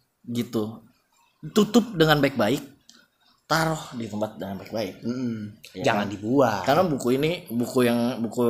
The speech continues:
Speaker 1: buku yang ini nih udah memberi pelajaran banyak.
Speaker 2: Iya.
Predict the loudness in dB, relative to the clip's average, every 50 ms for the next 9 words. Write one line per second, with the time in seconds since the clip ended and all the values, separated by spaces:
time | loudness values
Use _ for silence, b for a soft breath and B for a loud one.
0 | 2 0 -2 -4 -4 -4 -2 -2 0 2 2 2 2 0 -2 -2 -2 -2 -2 -2
1 | -4 -2 -2 -2 -2 -2 0 -2 -4 -4 -4 -6 -8 -8 -8 -8 -8 -8 -6 -2
2 | 0 0 0 -2 -4 -6 -10 -8 -2 2 4 4 4 2 -2